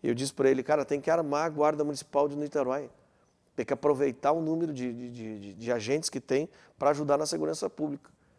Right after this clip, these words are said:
E ele disse, "Pô, você já tem falado isso no, no, na, na T V e no rádio?" Eu digo, "Sim." E ele acabou aceitando o conselho lá e, e armou.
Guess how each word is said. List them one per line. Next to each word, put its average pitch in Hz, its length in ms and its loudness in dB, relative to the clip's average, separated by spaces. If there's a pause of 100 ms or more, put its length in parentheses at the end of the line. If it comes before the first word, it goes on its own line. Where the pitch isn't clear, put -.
(840)
E 127 60 -2
ele 123 80 6
disse, 127 120 -2
"Pô, 139 380 2
você 127 280 -2
já 139 140 2
tem 156 500 -4
falado 127 500 0
isso 135 240 0
no, 117 140 -6
no, 113 300 -10
na, 101 140 -8
na 113 160 -10
T 120 180 0
V 117 180 0
e 135 40 -2
no 131 80 -2
rádio?" 120 280 -2
Eu 117 40 -8
digo, 165 300 -10
"Sim." 277 300 -4 (960)
E 135 100 -2
ele 143 100 6
acabou 156 600 2
aceitando 151 580 2
o 143 60 0
conselho 131 480 2
lá 123 300 0
e, 151 360 -4 (140)
e 143 180 -6
armou. 151 380 0